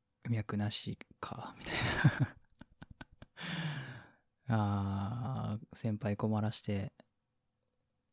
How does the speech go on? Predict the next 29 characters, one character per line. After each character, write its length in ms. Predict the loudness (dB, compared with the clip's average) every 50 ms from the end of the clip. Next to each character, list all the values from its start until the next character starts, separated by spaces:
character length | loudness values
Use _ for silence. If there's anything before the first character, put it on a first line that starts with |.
| _ _ _ _ _ _ -20 _ _ _ _ _ _ _ _ _ _ -12
あ 60 | -8
か 140 | -4 -4 -4
ん 60 | -2
か 80 | -4 -4
っ 20 |
た 140 | -4 -4 -2
な 160 | -2 0 0
っ 60 | -2 -4 _ _ _ _ _ _ _ _
て 80 | -8 -8
ず 120 | -6 -8 -10
っ 20 | -8 -4
と 80 | -2
思 100 | -2 -2
っ 20 | -2
て 80 | -4 -4
た 100 | -4 -4
ん 60 | -4
す 80 | -4 -6
け 80 | -8
ど。 100 | -8 -8 -12 _ _ _ _ _ _ _ _ _ _ _ _ _ _ _ _ _ _ _ _ _ _ _ _ _ _ _ _ _ _ _ _ -20 -6 0
ま 160 | 2 2 2
さ 160 | 4 2 0 -2
か、 240 | -2 -4 -6 -6 _ _ _ _ _ _ _ _ _ _ _ -12 -4 0
今 540 | 4 4 6 6 4 4 2 2 0 -2 -6 _ _ _ _ _ _ _ _ _ _ -8
日、 0 |
返 340 | 0 6 10 10 10 10
事 480 | 8 6 6 4 4 2 2 0 -4 -12 _ _ 12
も 60 | 12
ら 80 | 12 12